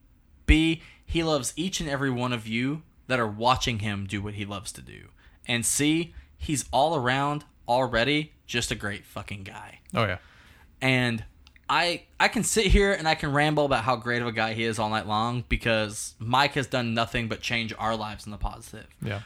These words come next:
Speaker 1: One of the last experiences we got to have with him this past year, outside of talking to him on a normal day-to-day basis,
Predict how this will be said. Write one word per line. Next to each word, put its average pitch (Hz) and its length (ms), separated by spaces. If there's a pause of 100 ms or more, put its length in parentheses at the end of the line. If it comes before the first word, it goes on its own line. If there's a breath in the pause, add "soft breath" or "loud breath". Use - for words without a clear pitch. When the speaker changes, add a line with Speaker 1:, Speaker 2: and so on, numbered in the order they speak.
(120 loud breath)
Speaker 1:
One 160 240
of 175 60
the 175 80
last 135 380
experiences 123 640
we 117 120
got 110 140
to 110 60
have 113 240
with 113 160
him 113 200
this 107 120
past 107 400
year, 120 340 (280 loud breath)
outside 123 760
of 110 260 (200)
talking 131 380
to 117 160
him 107 260
on 101 100
a 101 60
normal 104 300
day-to-day 101 380
basis, 104 600